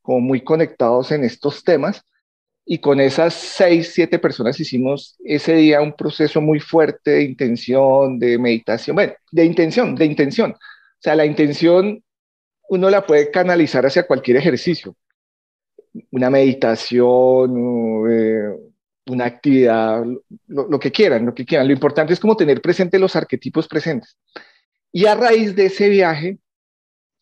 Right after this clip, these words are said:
ese viaje fue muy mágico, se pasaron unas cosas muy locas, eh, como que empecé a tener más y más conciencia, ¿no? Entonces, esos son como los, la, los testimonios personales que yo les puedo dar.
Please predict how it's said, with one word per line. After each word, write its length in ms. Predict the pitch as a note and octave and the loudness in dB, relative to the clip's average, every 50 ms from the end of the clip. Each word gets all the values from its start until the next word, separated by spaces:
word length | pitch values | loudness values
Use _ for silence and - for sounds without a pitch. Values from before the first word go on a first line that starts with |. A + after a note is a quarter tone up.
| - | -16
ese 180 | - - C#3 C#3+ | -8 -2 0 0
viaje 160 | C#3+ D3 D3+ | 2 2 0
fue 100 | C#3+ E3+ | 0 0
muy 200 | D#3 D#3 D#3+ D#3+ | 0 2 2 2
mágico, 500 | D#3+ E3 E3 C#3+ C3 C3+ C3+ C3 - C#3 | 2 2 2 0 0 -2 -4 -6 -6 -8
se 120 | - - B2 - _ _ | -8 -8 -10 -10 _ _
pasaron 360 | - A#2 A#2 A#2 A#2+ A2+ A2 A#2+ | -8 -8 -6 -4 -4 -4 -4 -4
unas 140 | C3+ C#3+ | -4 -6
cosas 260 | - - B2+ - C3+ C3 | -4 -6 -6 -4 -4 -4
muy 260 | C#3+ C#3+ C#3+ C#3 C#3 | -2 -2 0 0 2
locas, 440 | C#3 C3+ C3 - C3+ C#3 - - _ _ _ _ _ _ _ _ _ _ _ _ _ _ _ | 0 0 0 -2 -6 -8 -8 -12 _ _ _ _ _ _ _ _ _ _ _ _ _ _ _
eh, 580 | - - A#2 A#2 A#2 A#2 A#2 A2+ A2+ A2 A2 A2 G#2 G#2+ G#2 F2+ G2+ - - _ _ _ _ _ | -10 -6 -2 0 0 2 2 2 2 2 0 0 -2 -6 -8 -8 -12 -14 -18 _ _ _ _ _
como 200 | - D3+ C#3+ C3+ | -2 0 0 0
que 100 | - D3 | 0 -2
empecé 280 | C3+ C3 C3 B2 - C3+ | -2 0 -2 0 0 -2
a 40 | B2+ | -2
tener 260 | - D#3 E3+ D#3+ D#3+ | 0 0 0 0 0
más 260 | F3 F3+ F3 - - | 0 -2 -2 -2 -4
y 100 | D#4 G#3+ | -4 -2
más 180 | D#3+ E3+ E3 - | 0 0 -2 -2
conciencia, 680 | - - E3+ E3+ D#3+ - G3 F#3 D3 C3 A#2+ A#2 - G#2 | -2 -2 -2 -2 0 0 0 2 2 2 0 -2 -4 -4
¿no? 80 | G#2+ C3+ | -2 -2
Entonces, 680 | D#3 C#3+ - C3 B2+ B2+ B2+ - D#3+ E3 F3 - - _ _ _ _ _ _ _ _ _ _ _ _ _ - | -4 -4 -2 0 0 0 0 -2 -4 -4 -4 -6 -12 _ _ _ _ _ _ _ _ _ _ _ _ _ -4
esos 320 | - D#3 D3 - F3 D#3+ | -2 -2 0 0 -2 -2
son 100 | F3+ F3 | -2 -2
como 240 | E3 F3+ F3+ F#3 F3 | -2 0 2 2 4
los, 280 | D#3+ D3+ C3+ B2+ G#2+ - | 4 4 2 2 0 -2
la, 220 | C#3 B2+ A#2+ - - | 0 0 0 0 -2
los 180 | C3+ B2+ - | -4 -6 -4
testimonios 560 | - C#3 C3 - - A#2+ A#2+ C3 B2 C#3 D3 | -4 -6 -6 -4 -4 -2 -2 -2 -2 -2 -4
personales 520 | - - F3 E3 - D3 B2 A2+ A#2 B2 - | -4 -4 -4 -2 -2 0 0 0 0 0 0
que 100 | - D#3+ | 0 0
yo 100 | C3 A#2+ | 0 0
les 160 | A2+ B2 - | -2 -2 -6
puedo 240 | _ - D3 C#3+ E3 | _ -2 0 2 2
dar. 280 | G3+ G#3 D#3+ A#2 - | 2 2 0 -2 -6